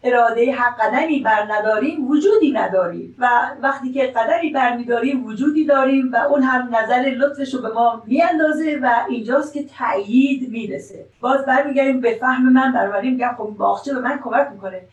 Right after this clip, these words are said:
بفهمم تأیید تا حول اقدام هست یعنی چی، وگه نه این الفاظ و این عبارات از این گوشم در میاد، از اون گوشم در میره. در حقیقت واقع زندگی نمیتونم بفهمم که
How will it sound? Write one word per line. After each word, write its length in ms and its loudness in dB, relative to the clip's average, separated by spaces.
بفهمم 580 0
تأیید 720 -6
تا 240 0
حول 520 0
اقدام 640 2
هست 380 0
یعنی 300 0
چی، 140 -4
وگه 240 0
نه 180 0
این 140 -4
الفاظ 400 0
و 40 -2
این 200 0
عبارات 460 2
از 160 2
این 120 4
گوشم 240 2
در 200 2
میاد، 160 0
از 80 2
اون 80 -4
گوشم 300 0
در 200 2
میره. 340 -4
در 220 0
حقیقت 560 -2
واقع 460 2
زندگی 520 -2
نمیتونم 400 -4
بفهمم 520 -8
که 260 -6